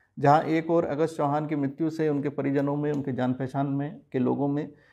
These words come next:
एवं दोस्तों में एवं, अ, काफ़ी दुख की लहर है, वहीं जनपदीय पुलिस भी इस घटना पर इनके परिवार के साथ संवेदना प्रकट करती है।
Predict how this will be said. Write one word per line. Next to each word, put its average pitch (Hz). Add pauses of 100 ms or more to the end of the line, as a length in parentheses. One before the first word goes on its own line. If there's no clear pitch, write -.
(160)
एवं 139
दोस्तों 147
में 120 (260)
एवं, 147 (400)
अ, 131
काफ़ी 139
दुख 151
की 156
लहर 147
है, 143 (240)
वहीं 143
जनपदीय 160
पुलिस 151
भी 151
इस 135
घटना 135
पर 139
इनके 135
परिवार 127
के 131
साथ 131
संवेदना 123
प्रकट 123
करती 117
है। 120